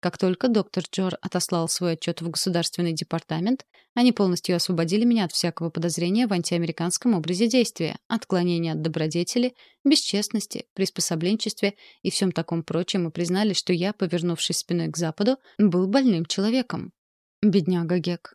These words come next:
сказали Джоргманы. "Еще бурбон?" — спросила миссис Юнгфлеш. "Спасибо, со льдом".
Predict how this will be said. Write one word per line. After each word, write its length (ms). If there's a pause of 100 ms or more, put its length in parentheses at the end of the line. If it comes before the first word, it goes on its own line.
(120)
сказали 420
Джоргманы. 520 (440)
"Еще 320
бурбон?" — 400 (120)
спросила 480
миссис 420
Юнгфлеш. 540 (360)
"Спасибо, 640
со 180
льдом". 280